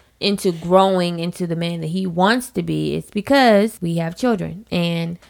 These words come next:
that's even more reason why I have to hold him to everything that he says. And I have to hold him to be a better person, because ultimately who he is will probably be who my son will be. And I want him to be the best that he can be. And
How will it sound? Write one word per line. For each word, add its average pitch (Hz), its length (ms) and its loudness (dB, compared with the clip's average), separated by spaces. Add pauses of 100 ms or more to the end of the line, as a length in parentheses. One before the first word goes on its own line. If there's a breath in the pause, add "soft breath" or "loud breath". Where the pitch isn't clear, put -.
that's 202 200 4
even 196 220 2
more 190 300 4
reason 175 440 0
why 165 280 0
I - 20 0
have 160 300 -2
to 156 100 -2
hold 170 380 4
him 160 300 -2
to - 200 -8
everything 160 560 -2
that 160 120 -2
he 170 120 -2
says. 175 460 0
And 156 260 -6 (140)
I 185 80 2
have 185 140 4
to 170 100 4
hold 185 420 4
him 170 240 0
to 180 120 -4
be 170 220 -2
a 165 80 2
better 165 280 -2
person, 185 500 -4
because 160 540 -8
ultimately 294 720 0 (180)
who 254 180 -2
he 247 300 0
is 196 600 -2
will 170 380 -4
probably 185 320 0
be 185 160 -2
who 190 260 -2
my 170 200 -2
son 185 340 -2
will 156 120 -4
be. 151 360 -8
And 160 420 -8 (120)
I 185 240 0
want 190 260 -4
him 180 140 -6
to 170 80 -6
be 170 100 -2
the 165 100 -6
best 165 260 -4
that 160 80 -6
he 202 100 -2
can 214 180 -4
be. 220 420 -2
And 165 460 -2